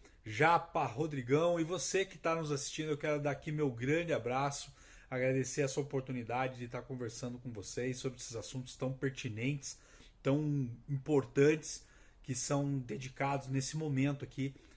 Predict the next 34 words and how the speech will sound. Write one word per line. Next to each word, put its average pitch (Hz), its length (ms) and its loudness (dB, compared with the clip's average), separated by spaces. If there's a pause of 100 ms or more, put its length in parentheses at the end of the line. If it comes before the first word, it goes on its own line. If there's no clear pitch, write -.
(100)
nesse 131 280 -2
programa, 131 680 0 (320)
que 127 520 -2
essa 123 220 0
audiência 123 460 -2
incrível 139 760 0 (300)
tem 131 120 0
na 127 100 0
região 123 400 -2
aqui 123 480 -4
de, 117 320 -6
de 113 100 -10
Maringá 117 800 0
e 104 140 -6 (120)
toda 165 240 0
a 135 40 2
região 123 540 -2 (440)
desse 127 400 -2
nosso 123 340 -4
Paranazão 127 640 -2
aqui. - 260 -10 (540)
Mas 156 260 2
o 165 60 -2
ponto 185 400 -4
que 151 420 0
eu 131 180 0
quero 143 280 2
chegar, 135 540 0
o 131 80 4
ponto 131 300 -2
que - 60 -10
eu 117 60 -4
quero 131 240 -2
colocar, 139 600 -4